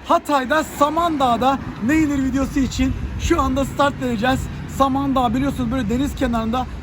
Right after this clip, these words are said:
Hatay'ın göz bebeği bir ilçe. Müsaadenizle biraz sonra videoya başlayacağız ama ondan önce ne diyorum?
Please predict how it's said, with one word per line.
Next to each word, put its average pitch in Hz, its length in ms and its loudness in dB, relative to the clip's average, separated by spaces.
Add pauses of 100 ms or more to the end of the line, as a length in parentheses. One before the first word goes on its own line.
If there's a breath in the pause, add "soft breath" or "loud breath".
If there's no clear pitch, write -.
Hatay'ın 233 520 -2
göz 269 320 0
bebeği 262 280 0
bir 247 60 -2
ilçe. 247 420 0 (340 loud breath)
Müsaadenizle 226 680 2 (120)
biraz 269 220 0
sonra 262 180 2
videoya 247 220 2
başlayacağız 240 460 0
ama 226 160 -4
ondan 240 140 -2
önce 247 160 -4
ne 262 120 -2
diyorum? 233 240 0